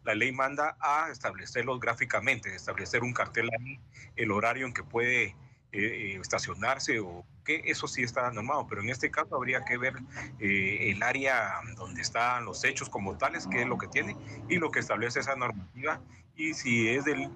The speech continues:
índole privado, ver la documentación correspondiente como tal. Adicional a ello,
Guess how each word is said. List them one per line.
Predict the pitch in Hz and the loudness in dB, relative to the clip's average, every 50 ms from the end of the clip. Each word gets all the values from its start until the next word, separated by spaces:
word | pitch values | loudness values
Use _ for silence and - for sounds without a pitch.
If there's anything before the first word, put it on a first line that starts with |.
| - 147 | -8 -6
índole | 143 147 156 156 160 156 | -2 0 0 2 0 0
privado, | - - 110 101 117 131 156 170 165 - | 0 0 0 2 2 2 2 2 0 0
ver | - 117 117 123 127 123 - 127 | 0 2 2 2 2 -2 0 2
la | 113 | 2
documentación | 113 107 104 - 104 101 101 87 - - - _ _ _ _ _ - - - - 117 110 107 | 2 2 2 -2 -4 -4 -4 -6 -8 -14 -20 _ _ _ _ _ -14 -12 -8 -6 -6 -2 0
correspondiente | 117 107 90 - - 90 85 92 - - 95 | 0 0 0 -2 -4 -6 -6 -6 -6 -6 -6
como | - - - 95 95 | -6 -4 -2 -2 0
tal. | - 143 135 127 - - - - _ _ _ _ _ _ _ _ _ _ _ _ _ _ _ _ _ _ _ _ _ _ _ _ _ _ _ _ - - - - - - - - - - - - - - - - - - - - - - - - - - - - - - - - | 0 -2 -2 -4 -8 -18 -20 -20 _ _ _ _ _ _ _ _ _ _ _ _ _ _ _ _ _ _ _ _ _ _ _ _ _ _ _ _ -20 -20 -20 -20 -20 -20 -20 -20 -18 -18 -18 -18 -18 -18 -20 -20 -20 -20 -20 -20 -20 -20 -20 -20 -18 -18 -18 -18 -18 -16 -4 2
Adicional | - 113 120 117 107 120 120 135 156 175 | 4 4 6 6 4 4 2 2 2 4
a | 170 165 | 4 4
ello, | 160 170 175 190 | 4 4 2 0